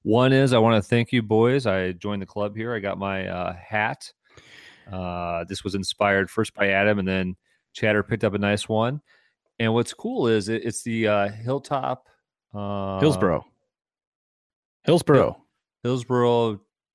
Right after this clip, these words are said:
Speaker 1: hops.
Speaker 2: Hops.
Speaker 1: Bert. Um, so I ordered this right from their gift store, and, uh,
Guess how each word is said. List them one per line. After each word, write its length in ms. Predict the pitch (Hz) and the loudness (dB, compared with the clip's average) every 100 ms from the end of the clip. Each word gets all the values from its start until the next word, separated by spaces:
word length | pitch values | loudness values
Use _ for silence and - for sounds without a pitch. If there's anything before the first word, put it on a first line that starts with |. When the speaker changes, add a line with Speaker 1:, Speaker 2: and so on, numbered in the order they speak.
| _ _ _ | _ _ _
Speaker 1:
hops. 460 | - 117 85 - - | -6 -4 -4 -6 -8
Speaker 2:
Hops. 500 | - 95 _ - - _ 135 | -2 -4 _ -16 -16 _ 2
Speaker 1:
Bert. 400 | 156 156 151 - _ - - 139 131 | 6 6 4 -2 _ -18 -14 -12 -6
Um, 680 | 117 117 117 113 107 104 _ _ _ - | -2 0 2 0 -4 -12 _ _ _ -2
so 100 | 139 | 2
I 80 | 139 | 4
ordered 300 | 143 175 156 | 6 4 2
this 160 | 139 107 | 0 -2
right 400 | 120 123 151 - | -4 -2 -4 -6
from 220 | - 120 | -18 -4
their 180 | 120 110 | -4 -2
gift 260 | 113 131 | -4 -6
store, 480 | - 104 90 85 85 _ _ _ _ - | -6 -4 -2 -4 -8 _ _ _ _ -6
and, 480 | 110 110 110 110 101 | -2 0 2 0 0
uh, 260 | 107 104 | 2 2